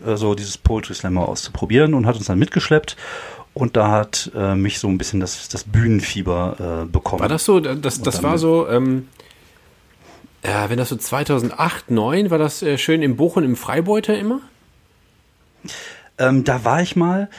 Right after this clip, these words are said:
Speaker 1: aber meine Premiere hatte ich tatsächlich im Jules Pub in Krefeld.
Speaker 2: Hm.
Speaker 1: Das war mein allererster Slam, September zweitausendneun, unter anderem mit Thorsten Sträter, Michael Göre, äh,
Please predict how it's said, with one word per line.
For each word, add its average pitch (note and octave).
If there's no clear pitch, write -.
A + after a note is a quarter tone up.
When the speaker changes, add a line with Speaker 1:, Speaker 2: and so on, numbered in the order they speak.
Speaker 1:
aber B2+
meine B2+
Premiere D#3
hatte D#3
ich D3+
tatsächlich D3
im C3
Jules C#3+
Pub -
in B2
Krefeld. F2+
Speaker 2:
Hm. A2+
Speaker 1:
Das G2+
war G#2
mein G#2
allererster G#2+
Slam, A#2+
September A#2+
zweitausendneun, A2+
unter -
anderem A#2
mit -
Thorsten A#2+
Sträter, A2
Michael G#2+
Göre, G2+
äh, G2